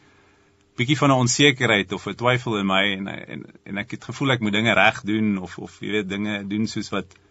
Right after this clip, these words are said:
mense dit van my verwag of, en, en dit was vir my belangrik wat dinge, mense van my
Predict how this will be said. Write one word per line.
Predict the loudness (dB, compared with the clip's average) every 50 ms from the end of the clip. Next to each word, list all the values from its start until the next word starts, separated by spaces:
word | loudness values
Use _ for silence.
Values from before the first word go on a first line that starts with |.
| _ _ _
mense | -4 -4 -4 -2 -2 -2
dit | -4 -4 -4
van | -4 -4
my | -4 -4 -4
verwag | -6 -6 0 2 4 4 4 4 0
of, | -10 -16 -18 -18
en, | -18 -18 -18 -14
en | -10 -8
dit | -8 -6 -6
was | -6 -6 -4
vir | -2 -2
my | 0
belangrik | 2 2 2 4 2 2 0 0
wat | 0 0 0
dinge, | -2 -2 -4 -6 -8 -10 -14 _ _ _
mense | -10 -8 -6 -6 -6 -6
van | -6 -2 0
my | 0 0 0 -2